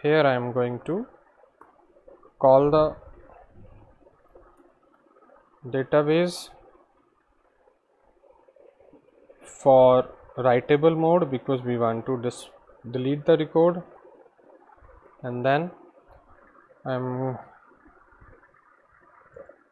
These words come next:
calling on the result equal to D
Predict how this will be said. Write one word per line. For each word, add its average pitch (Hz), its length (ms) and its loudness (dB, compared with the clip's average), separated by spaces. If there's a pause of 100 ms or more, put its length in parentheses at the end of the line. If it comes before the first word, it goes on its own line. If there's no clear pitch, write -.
(680)
calling 139 400 -6
on 139 180 -4
the 135 120 2
result 147 440 0 (280)
equal 135 260 4 (100)
to 160 300 -2
D 123 160 -8